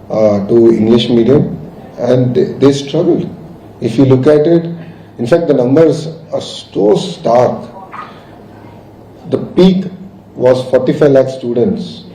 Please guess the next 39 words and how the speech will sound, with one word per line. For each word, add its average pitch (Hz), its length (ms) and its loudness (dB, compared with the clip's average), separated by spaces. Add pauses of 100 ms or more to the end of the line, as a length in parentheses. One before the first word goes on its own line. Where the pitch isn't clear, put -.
uh, 101 160 -8
in 110 200 0
government 113 360 4
school. 95 400 -4 (120)
Today 139 360 4
it 143 80 -4
is 117 140 -4
down 113 240 0
to 147 100 0
thirty-two 110 600 -4
lakh. 101 300 -6 (1500)
During 143 260 4
the 135 60 6
last 131 380 2
five 131 260 0
years 107 440 2
of 95 440 -12
Y 104 120 -6
S - 260 -2
R 120 200 -2
government, 101 640 0 (100)
Y 131 120 0
S 117 160 2
R 127 60 4
C - 220 -4
P 131 140 0
government, 175 400 -2
sorry, 127 320 -12 (880)
thirteen 170 480 4
lakh 127 240 0
students 98 520 -10
have 101 160 -10
left 110 300 -6
government 101 360 -4
school 117 340 -10
to 120 100 -8
the 123 100 -6
private - 380 -8
schools. - 420 -20